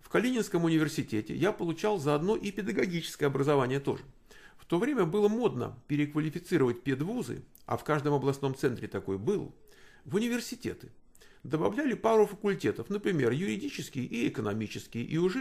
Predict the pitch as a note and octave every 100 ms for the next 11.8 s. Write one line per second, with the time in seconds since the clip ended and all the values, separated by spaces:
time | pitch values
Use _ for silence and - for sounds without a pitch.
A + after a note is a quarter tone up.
0 | C4 C#3 C3 A#2 - A#2 G#2 - F#2 F#2
1 | F#2 - - - - - - - - -
2 | - - F#3 C4 A3+ - D3+ D3 C#3 C3
3 | C3 G#2+ B2+ G3+ A3+ G#3+ E3 A#2 - -
4 | - - - - - - D#3+ A3 C4+ C4+
5 | - - - C#3 G#3+ G3 G#3+ A3 G3+ D#3
6 | C3+ E3+ C#3 B2 A#2 A#2 B2 C3 C#3 F3
7 | C3+ - C3 A#2+ B2 E3 C3 - A#2+ A#2+
8 | C#3 D#3+ C#3+ B2 - G2+ - - - -
9 | - - - - C#3 D#3+ F3+ C4+ G#3 G3
10 | E3+ F#3 A#3+ G#3 C3+ C#3+ D3+ A3+ A3+ D3
11 | - E3 G#3+ G3 E3+ A2 -